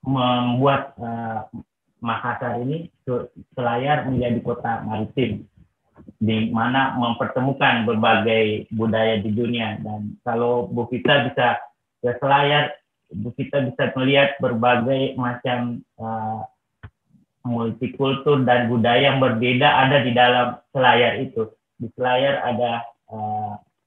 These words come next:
desa Padang, ada desa khusus orang Buton, ada khusus, eh, orang Kabupaten Sinjai, orang Kabupaten, eh,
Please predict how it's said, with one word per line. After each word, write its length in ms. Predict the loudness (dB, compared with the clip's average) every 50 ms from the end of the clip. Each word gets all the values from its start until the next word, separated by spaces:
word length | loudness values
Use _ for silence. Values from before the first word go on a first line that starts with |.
| _ -6
desa 500 | -4 -4 -4 -4 -2 -2 0 0 0 2
Padang, 480 | 2 4 4 4 4 4 4 2 0 -6 -16 _ _ _ _ _ _ _ _ _ _ _ _ -12
ada 640 | -10 -8 -6 -4 -4 -2 0 0 0 0 -2 -6 -8 -6
desa 640 | -4 -4 -4 -4 -4 -2 -2 0 0 -2 -4 -6 -12 -10
khusus 340 | -8 -8 -8 -8 -8 -10 -10 -12 _ _ _ _ -6
orang 320 | -4 -2 -2 -2 -2 -2 0
Buton, 320 | -2 0 2 2 2 2
ada 400 | 0 -2 -4 -4 -6 -6 -8 -10
khusus, 240 | -8 -8 -10 -10 -12 _ _ _ _ _ -12
eh, 260 | -10 -8 -8 -8 -10 -10 -14 -18 _ _ _ -4
orang 320 | -2 0 0 0 -2 -2
Kabupaten 720 | -2 0 0 0 -2 -2 -2 -4 -4 -4 -4 -6 -6 -6 -8
Sinjai, 520 | -8 -6 -4 -2 0 2 2 2 2 0 -2
orang 260 | -4 -4 -4 -6 -6
Kabupaten, 600 | -6 -6 -6 -6 -6 -6 -8 -10 -10 -10 -10 -10 -10 -12 -14 _ _ _ _ _ _ _ _ _ _ -8
eh, 420 | -6 -4 -4 -4 -6 -6 -8 -10